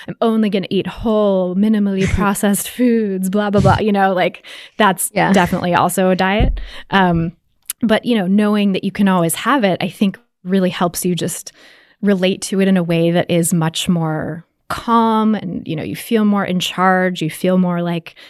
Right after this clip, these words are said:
Speaker 1: "I can take it or leave it. I can have it at this meal if I want it, but also there's these other foods that look really good. And now I trust that this food is gonna be available, so I don't feel like I have to, like, compulsively go to it again and again."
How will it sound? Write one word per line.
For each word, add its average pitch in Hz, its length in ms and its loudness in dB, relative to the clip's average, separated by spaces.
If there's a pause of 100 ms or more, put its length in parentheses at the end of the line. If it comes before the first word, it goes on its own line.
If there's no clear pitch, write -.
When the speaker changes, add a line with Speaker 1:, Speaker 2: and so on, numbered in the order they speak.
(200)
Speaker 1:
"I 180 80 -2
can 165 140 0
take 175 240 0
it 160 80 0
or 165 100 -4
leave 269 220 2
it. 262 100 2
I 196 80 0
can 165 140 -4
have 185 240 2
it 170 80 0
at 165 100 -4
this 175 220 -4
meal 190 260 2
if - 80 -2
I 165 100 0
want 180 280 0
it, 208 80 0
but - 160 -6
also 175 280 2
there's 170 220 0
these 156 220 -4
other 226 200 2
foods 220 320 0
that - 140 -6
look 202 160 -4
really 196 180 2
good. 180 540 -2
And 165 320 -6 (460)
now 180 260 0
I 170 80 -2
trust - 360 -2
that 170 100 -6
this 160 160 -4
food 180 240 0
is 170 80 -2
gonna 165 180 0
be 160 160 0
available, 165 460 2
so - 120 -4
I 170 60 0
don't 170 200 -4
feel 185 180 0
like 165 160 -2
I 165 40 0
have 160 320 -2
to, 135 140 -4
like, - 380 -6 (280)
compulsively 170 680 0
go 160 180 0
to 165 160 -4
it - 100 -4
again - 240 -6
and - 120 -8
again." - 480 -12